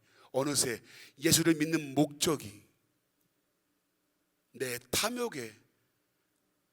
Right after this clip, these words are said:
그리고 내 이익에 맞춰지고 있습니다. 교회가 가는 방향과 교회가,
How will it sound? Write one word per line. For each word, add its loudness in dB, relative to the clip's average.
그리고 -16
내 -6
이익에 -8
맞춰지고 -4
있습니다. -14
교회가 4
가는 0
방향과 4
교회가, 6